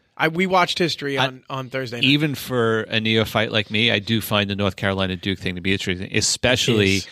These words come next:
Speaker 2: with Krzyzewski's last, you know, it's his last
Speaker 1: Yeah.
Speaker 2: hurrah.
Speaker 1: This is it.
Speaker 2: Yeah.
Speaker 1: And, like, North Carolina blew up their
Speaker 2: Mm-hmm.
Speaker 1: celebration on the last game of the
Speaker 2: Yep.
Speaker 1: season at Cameron Stadium.
Speaker 2: That's true.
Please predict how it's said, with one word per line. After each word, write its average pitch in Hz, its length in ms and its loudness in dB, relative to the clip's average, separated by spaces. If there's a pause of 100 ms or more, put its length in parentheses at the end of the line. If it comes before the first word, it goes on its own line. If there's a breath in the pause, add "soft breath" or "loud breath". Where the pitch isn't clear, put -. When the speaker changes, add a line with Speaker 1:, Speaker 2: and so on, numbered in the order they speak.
(200 loud breath)
Speaker 2:
with 101 400 0 (120)
Krzyzewski's 95 680 -4
last, - 320 -4
you 117 80 0
know, 92 100 -6
it's 90 120 -8
his 101 120 -6
last 208 140 2
Speaker 1:
Yeah. 339 260 2
Speaker 2:
hurrah. 107 440 0 (280)
Speaker 1:
This 175 200 2
is 208 120 2
it. - 340 4 (120)
Speaker 2:
Yeah. 101 180 -6
Speaker 1:
And, 202 160 0
like, 190 240 2 (260)
North 196 300 4
Carolina 175 800 2 (920 soft breath)
blew 175 400 4
up 160 300 2 (220)
their 151 180 4
Speaker 2:
Mm-hmm. 127 40 2
Speaker 1:
celebration 147 1080 2
on 143 100 -2
the 147 80 -2
last 147 300 2
game 151 240 -2
of 139 40 -6
the 131 60 -2
Speaker 2:
Yep. 107 160 6
Speaker 1:
season 156 400 -2 (100)
at 147 240 0
Cameron 156 400 0
Stadium. 151 500 -2
Speaker 2:
That's 107 180 -2
true. 107 260 -4